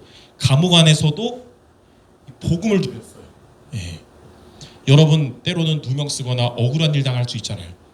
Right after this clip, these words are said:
그 자리에서 요셉처럼 복음을 누려야 됩니다. 근데 성경에 뭐라 그러냐? "간수가 요셉을 보며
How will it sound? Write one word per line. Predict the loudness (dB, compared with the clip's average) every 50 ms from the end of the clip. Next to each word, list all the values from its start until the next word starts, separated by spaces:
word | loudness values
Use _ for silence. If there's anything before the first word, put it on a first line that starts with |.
| _ _ _
그 | -2 2 2 2 4
자리에서 | 2 0 0 0 0 -2 -2 -2 -2 -4 -4 -6 -8 -12 -20 _ _ _ _ -2
요셉처럼 | 2 4 4 2 2 0 -4 -6 -6 2
복음을 | 4 4 4 4 2 -4 -8 -6
누려야 | -4 -2 -2 -2
됩니다. | -4 -6 -10 -16 -20 -20 -20 -20 _ _ _ _ _ _ _ _ _ _ _ _
근데 | -2 0 2 2
성경에 | 2 0 2 4 4 4
뭐라 | 4 4 2 0
그러냐? | 0 0 -2 -2 -4 -4 -6 -10 -18 _ _ -20 -20 _ _ _ _ _
"간수가 | -6 -2 0 2 2 2 0 0 -2 -2 -2 -2 0 2 2 2 0 -2 -6 -10 -16 -20 _ _ 2
요셉을 | 4 6 6 6 4 0 -2 -2 -2
보며 | -2 -2 -2 -2 -4 -4 -6 -10